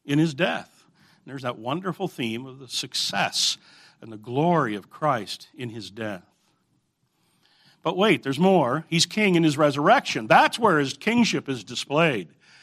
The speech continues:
God raising him from the dead. But no, there's more.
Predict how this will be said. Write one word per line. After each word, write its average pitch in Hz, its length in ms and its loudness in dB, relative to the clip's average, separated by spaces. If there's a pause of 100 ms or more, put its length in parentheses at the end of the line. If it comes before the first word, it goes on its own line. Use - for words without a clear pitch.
(340)
God 143 280 6
raising 165 380 4
him 147 140 2
from 147 180 -2
the 131 120 -4
dead. 123 340 0 (1120)
But 147 100 -8
no, 127 480 0
there's 151 200 0
more. 196 500 4